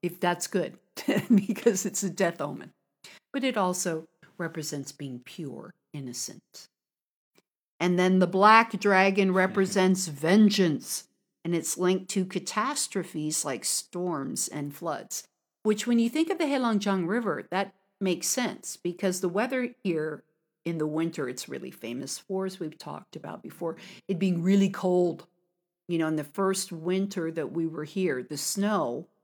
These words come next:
Speaker 1: was so high, there was so much snow,
Speaker 2: Yeah,
Speaker 1: it
Speaker 2: I
Speaker 1: covered cars.
Speaker 2: Actually, you know, I'm a South person, kind of, uh, at Heilongjiang.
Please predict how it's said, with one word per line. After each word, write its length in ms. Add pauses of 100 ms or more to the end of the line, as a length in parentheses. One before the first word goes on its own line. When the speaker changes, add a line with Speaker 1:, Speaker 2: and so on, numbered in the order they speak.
(400)
Speaker 1:
was 180
so 440
high, 480
there 120
was 160
so 240
much 420
snow, 380 (140)
Speaker 2:
Yeah, 60
Speaker 1:
it 60
Speaker 2:
I 40
Speaker 1:
covered 520
cars. 840 (880)
Speaker 2:
Actually, 840 (160)
you 60
know, 120
I'm 220
a 40
South 460 (100)
person, 420 (100)
kind 180
of, 180
uh, 300 (420)
at 100
Heilongjiang. 800